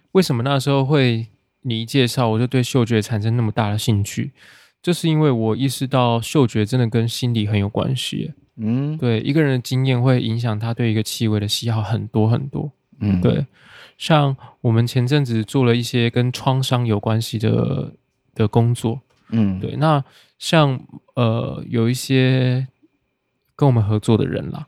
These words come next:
Speaker 2: 嗯。
Speaker 1: 他就对某一种烟的味道非常敏感。
Speaker 2: 他抽过那种烟？
Speaker 1: 呃，就是伤害他的人抽那种烟。
Speaker 2: 哦。
Speaker 1: 对，所以说，
Speaker 2: 哦。
Speaker 1: 就那个情境，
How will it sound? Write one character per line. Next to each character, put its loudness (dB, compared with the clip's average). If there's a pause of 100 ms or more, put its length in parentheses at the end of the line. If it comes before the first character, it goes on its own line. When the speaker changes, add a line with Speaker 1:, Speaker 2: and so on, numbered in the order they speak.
(140)
Speaker 2:
嗯。 -6
Speaker 1:
他 0
就 4
对 2
某 0
一 -2
种 -2
烟 4
的 2
味 2
道 -2
非 2
常 -4
敏 -10
感。 -10 (680)
Speaker 2:
他 -2
抽 0
过 2
那 0
种 -8
烟？ -12 (440)
Speaker 1:
呃， 2
就 -2
是 2
伤 -2
害 0
他 -2
的 -2
人 -4
抽 -4
那 -4
种 -12
烟。 -18
Speaker 2:
哦。 0
Speaker 1:
对， -2 (320)
所 0
以 2
说， -2
Speaker 2:
哦。 -2
Speaker 1:
就 4
那 2
个 -2
情 -4
境， 0